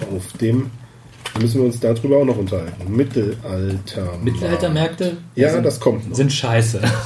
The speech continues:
Speaker 2: <laughs> Thema abgehakt.
Speaker 1: Oh, das wird eine schöne Diskussion. So, <laughs> ich bleibe aber erstmal beim Thema.
Speaker 2: Mhm.
Speaker 1: Ähm,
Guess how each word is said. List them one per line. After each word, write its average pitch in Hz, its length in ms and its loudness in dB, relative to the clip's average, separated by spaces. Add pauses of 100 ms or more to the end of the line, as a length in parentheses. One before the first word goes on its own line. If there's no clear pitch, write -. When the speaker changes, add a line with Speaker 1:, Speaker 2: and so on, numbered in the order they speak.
(140)
Speaker 2:
<laughs> - 380 -14
Thema 131 260 2
abgehakt. 98 480 -4 (2000)
Speaker 1:
Oh, 160 160 4
das - 180 -2
wird 147 120 0
eine 131 100 -4
schöne 110 240 0
Diskussion. 92 420 -10 (100)
So, 131 280 4 (360)
<laughs> - 360 -10
ich - 140 -6
bleibe 175 180 4
aber 165 140 2
erstmal 165 260 0
beim 131 200 4
Thema. 123 360 -2 (520)
Speaker 2:
Mhm. 117 80 0
Speaker 1:
Ähm, 151 440 2